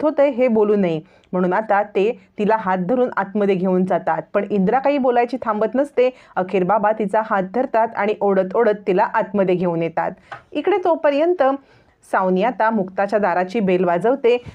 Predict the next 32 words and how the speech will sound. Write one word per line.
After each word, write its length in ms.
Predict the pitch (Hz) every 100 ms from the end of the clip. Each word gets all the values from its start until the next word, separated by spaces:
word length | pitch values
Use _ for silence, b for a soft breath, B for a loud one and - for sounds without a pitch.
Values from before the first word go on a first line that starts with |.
| B
आणि 140 | 214
म्हणते, 280 | 226 277 330
"वाव 280 | 254 240 311
मुक्ता, 440 | 262 226 330 359 359 B
अगं 160 | - 311 339
किती 340 | 302 - 349
सुंदर 440 | 381 370 302 311 370
तुझी 220 | 370 359 370 -
मेहंदी 360 | 262 311 269 302
रंगले. 360 | 262 254 254 269 b -
मेहंदीमध्ये 560 | 202 202 185 233 247
नवऱ्याचं 500 | 262 196 196 220 285
नाव 200 | 262 247 320 -
बघू 200 | 262 285
बघू, 280 | 381 330 427 - B -
कोणाचं 380 | 302 330 392
नाव 180 | 359 320
आहे?" 200 | 302 339 370 B -
असं 260 | 185 202
म्हणत 220 | 247 208 214 277
ती 80 |
आता 220 | 262 240 254
नाव 260 | 202 180
बघायला 340 | 190 185 190 220
येते. 180 | 226
नंतर 300 | 254 220 220
म्हणते, 220 | 226 233 254
"नको 240 | 214 233
नको, 260 | 190 180 170 B B -
तुझ्या 240 | 302 370
नवऱ्याचं 500 | 381 311 247 233 254
नाव 200 | 302 247